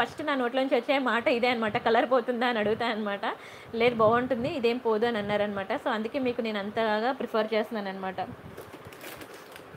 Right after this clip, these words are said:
ఓకేనా? Screen shot తీసుకోండి. ఇది మనకి తులసి అనమాట, చాలా బాగుంటుందండి తులసి కోట, ఓకేనా?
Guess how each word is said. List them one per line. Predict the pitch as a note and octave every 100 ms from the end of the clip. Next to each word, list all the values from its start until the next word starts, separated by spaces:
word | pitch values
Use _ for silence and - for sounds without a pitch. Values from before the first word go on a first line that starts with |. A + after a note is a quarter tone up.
| - - - -
ఓకేనా? | C4+ D#4 A#4
Screen | - C4+ C#4
shot | D#4 B3+
తీసుకోండి. | C4+ - B3+ C4+
ఇది | C#4+
మనకి | C4 B3+ D#4+
తులసి | C#4 B3 D4 B3
అనమాట, | G#3 G3 F#3+ - - - - - - - - -
చాలా | A3 A#3+
బాగుంటుందండి | A#3 A3 G3 F#3+ F#3+
తులసి | G#3+ G3 - -
కోట, | G3 D#3+ - - - - - - - - - - - - - - - - - - - - - - - -
ఓకేనా? | E3+ C4